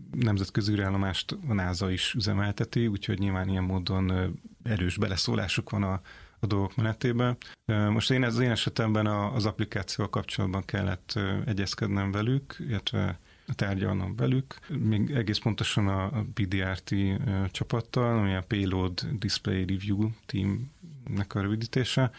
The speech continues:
Ez itt lényegében arról van szó, hogy, ö, az applikációnak megvizsgálták az összes,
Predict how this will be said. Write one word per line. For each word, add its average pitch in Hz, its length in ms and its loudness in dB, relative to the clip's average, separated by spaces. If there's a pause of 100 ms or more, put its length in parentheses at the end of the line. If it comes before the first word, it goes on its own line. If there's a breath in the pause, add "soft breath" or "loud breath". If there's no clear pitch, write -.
(280 loud breath)
Ez 110 60 0
itt 104 100 0
lényegében 101 800 2 (200 soft breath)
arról 110 420 2
van 98 200 0
szó, 117 460 2
hogy, 98 480 0
ö, 95 320 2 (1300)
az 110 100 0
applikációnak 107 1120 0
megvizsgálták 98 880 0
az 98 120 0
összes, - 520 0